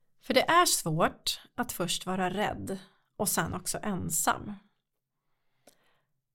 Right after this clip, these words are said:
Vi tar oss igenom och vidare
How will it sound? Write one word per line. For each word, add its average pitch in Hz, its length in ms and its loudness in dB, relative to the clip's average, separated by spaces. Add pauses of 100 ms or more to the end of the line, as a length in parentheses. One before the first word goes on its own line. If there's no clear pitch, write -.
(120)
Vi 220 120 0
tar 277 400 4
oss 320 260 0
igenom 208 680 -2
och - 300 -14
vidare 190 800 -2